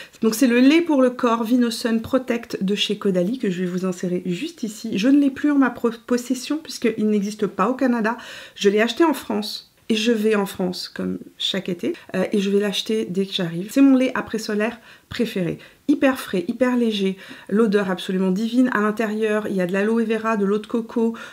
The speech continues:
euh, de l'eau de raisin. Euh, donc l'aloe vera va être apaisante. Et en plus de ça, il prolonge le bronzage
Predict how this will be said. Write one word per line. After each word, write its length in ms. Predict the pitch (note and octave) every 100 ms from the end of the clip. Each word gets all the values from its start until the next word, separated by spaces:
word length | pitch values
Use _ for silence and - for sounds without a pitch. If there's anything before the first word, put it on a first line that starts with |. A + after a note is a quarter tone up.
| -
euh, 180 | F#3 F#3
de 160 | F3+
l'eau 320 | F#3+ G#3 A3 G#3
de 140 | F3
raisin. 640 | F3 F3 G#3+ G#3+ A#3+ B3+ C4 - -
Euh, 160 | E3+ F3+
donc 220 | F#3 F#3
l'aloe 260 | G3 G3 G3
vera 260 | F#3+ G3
va 100 | F#3
être 180 | E3 - -
apaisante. 720 | G3 A3+ G#3+ A#3+ B3+ B3+ - - -
Et 240 | C4 A3
en 120 | A#3
plus 180 | A3+ A#3+
de 80 | G#3+
ça, 300 | G#3+ B3+ C4
il 140 | A#3+ A3
prolonge 640 | - C4+ C4 B3 B3 A#3+ -
le 240 | G3+ G3
bronzage 680 | F3+ F#3+ A3 G#3+ G#3 G#3+ G#3+